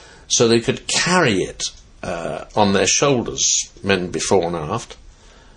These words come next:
carrying, uh, the Ark of the Covenant.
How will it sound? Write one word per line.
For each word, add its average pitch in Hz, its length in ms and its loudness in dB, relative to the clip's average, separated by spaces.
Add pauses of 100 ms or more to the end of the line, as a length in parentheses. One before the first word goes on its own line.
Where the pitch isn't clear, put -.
(180)
carrying, 107 760 0 (160)
uh, 80 440 -10 (120)
the 90 380 -8 (100)
Ark 101 280 0
of 95 40 -6
the 98 80 0
Covenant. 92 600 0